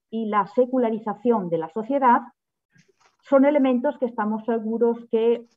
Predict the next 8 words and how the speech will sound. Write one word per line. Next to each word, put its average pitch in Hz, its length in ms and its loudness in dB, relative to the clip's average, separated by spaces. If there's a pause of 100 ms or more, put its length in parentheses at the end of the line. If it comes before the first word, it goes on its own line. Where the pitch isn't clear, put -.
eh, 180 480 -2
despertarán, 208 800 -2 (560)
eh, 190 300 -2
un 202 80 0
gran 202 200 0
interés 214 640 -2
entre 190 440 -4
nuestros, 180 580 -6